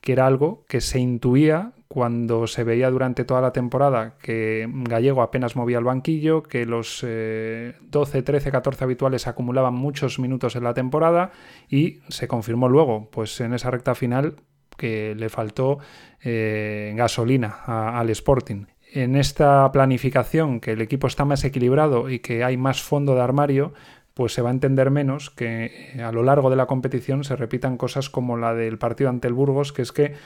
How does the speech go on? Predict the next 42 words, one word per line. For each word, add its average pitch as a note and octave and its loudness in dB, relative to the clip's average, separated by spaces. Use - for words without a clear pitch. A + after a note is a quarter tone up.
no C#3 4
se C#3+ 2
agoten C#3 4
los C#3 2
cinco C#3+ 2
cambios, D#3+ 0
que C3 2
el C#3 2
segundo C#3+ 4
y - 6
el C#3 4
tercero C#3 0
lleguen C3+ 2
en C3 2
el C3 2
minuto C3+ 2
setenta B2+ -2
y C#3 4
ocho, D3 0
setenta C#3 0
y C#3+ 2
nueve D3 0
y B2 -4
ya C3 2
el C3 0
cuarto C#3 0
para A2 -6
perder A#2+ -2
tiempo C3 -2
en C#3 2
el B2 2
minuto B2 0
ochenta A2+ -4
y A2 -4
nueve. A#2 0
Ya C#3 2
decimos C3+ 0
que B2+ -4
en B2 -2
esta C3+ 0
primera C3 2
jornada C3+ 0